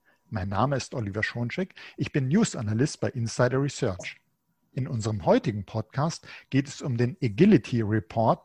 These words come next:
zwanzig zwanzig, das Tempo des Wandels. Unternehmen brauchen Schnelligkeit und Anpassungsfähigkeit,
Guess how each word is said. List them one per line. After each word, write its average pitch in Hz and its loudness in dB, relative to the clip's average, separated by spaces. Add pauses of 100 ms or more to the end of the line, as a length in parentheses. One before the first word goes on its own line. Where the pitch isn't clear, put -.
(120)
zwanzig 104 -6
zwanzig, 117 -4 (380)
das - -4
Tempo 160 2
des 147 -4
Wandels. 113 -6 (1080)
Unternehmen 131 2
brauchen 117 0
Schnelligkeit 117 -2
und 117 -6
Anpassungsfähigkeit, 123 -2